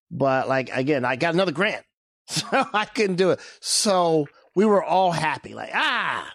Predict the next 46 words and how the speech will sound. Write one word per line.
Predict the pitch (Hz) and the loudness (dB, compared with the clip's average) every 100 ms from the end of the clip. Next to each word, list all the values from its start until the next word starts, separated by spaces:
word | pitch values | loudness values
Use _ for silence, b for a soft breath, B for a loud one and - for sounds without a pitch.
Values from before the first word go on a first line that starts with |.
| _ _ | _ _
you | - 135 170 | -6 0 2
know, | 170 | 2
when, | 170 196 | 2 0
and | 175 _ _ - | -2 _ _ 0
we | 196 | 0
said, | 180 139 - 202 | 0 -4 -8 0
"Man, | 277 180 113 - _ _ _ _ | 0 0 -4 -10 _ _ _ _
it | 214 247 | -2 0
may, | 240 226 - | 0 0 0
it | 269 | 2
may | 277 | 2
play | - 247 | 0 0
in | 233 | 0
a | |
theater | 226 254 247 | 0 0 2
for | 240 | 0
two | - 320 | 2 4
weeks." | 311 359 - - - _ _ _ _ _ - | 4 4 0 -8 -10 _ _ _ _ _ 0
'Cause | 180 143 | 2 2
that | 190 233 | 2 2
was | 180 | 2
as | 156 131 | 0 2
good | 175 | 4
as | 165 | 4
you | 165 | 2
could | 160 131 | 0 0
hope | 160 208 - - | 2 0 -2 -10
if | 135 131 | -6 0
you | 143 | 2
made | 147 | 4
a | 139 | 4
little | 143 135 | 2 2
independent | 131 123 131 113 | -2 -4 -6 -4
film. | 170 165 - _ 123 | 0 -2 -4 _ 0
You | 156 | 0
could | 135 - _ _ - | 0 -6 _ _ -6
have | - 147 | -2 2
your | 147 | 4
movie | 160 143 | 6 4
shown | - 156 | 4 2
in | 135 | 2
a | |
theater | 165 160 | 2 2
for | 131 | 0
two | 127 147 | -2 0
weeks. | - - - | 0 -2 -8